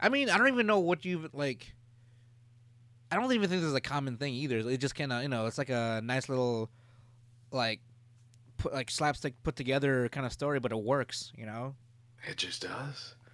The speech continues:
Speaker 2: It's not terribly deep. Like, it's just, oh, you know, the, the, the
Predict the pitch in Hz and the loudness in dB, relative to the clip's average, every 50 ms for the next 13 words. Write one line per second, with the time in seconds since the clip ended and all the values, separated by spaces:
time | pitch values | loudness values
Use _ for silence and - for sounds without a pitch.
0 | - - - - - - - 127 131 135 - - - 131 139 139 127 127 127 120 | -20 -20 -20 -20 -20 -2 4 4 4 4 4 6 8 8 8 8 8 6 4 4
1 | 104 113 120 135 139 - - - - - - 101 107 107 104 - 110 101 98 - | 4 4 4 4 2 2 -4 -14 -20 -16 -8 -2 2 2 2 2 0 -4 0 4
2 | 117 117 117 - - - - - 107 123 123 113 104 95 - - - - - - | 4 4 4 4 -2 -8 -2 4 6 8 8 8 6 4 0 -4 -14 -18 -18 -18
3 | - - 113 117 110 107 104 104 101 101 107 107 104 104 90 82 87 107 104 104 | -10 -4 0 2 4 4 4 4 2 2 4 4 4 4 2 0 0 2 4 4
4 | 101 92 92 - 104 107 101 98 90 | 2 0 -2 -2 0 2 2 2 0